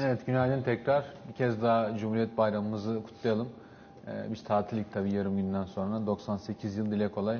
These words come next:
yüze az kaldı. Ee, önemini herhalde, kıymetini her geçen gün daha da fazla anlıyoruz. Demokratikleşme yolculuğumuz sürüyor.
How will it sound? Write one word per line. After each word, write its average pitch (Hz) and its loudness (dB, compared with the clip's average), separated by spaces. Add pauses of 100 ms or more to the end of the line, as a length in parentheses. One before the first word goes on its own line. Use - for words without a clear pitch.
yüze 104 0
az 104 0
kaldı. 95 -2 (560)
Ee, 113 -6
önemini 117 2
herhalde, 117 4
kıymetini 117 0
her 113 4
geçen 107 -2
gün 110 0
daha 107 2
da 104 0
fazla 98 -2
anlıyoruz. 95 -2 (600)
Demokratikleşme 120 0
yolculuğumuz 117 0
sürüyor. 120 0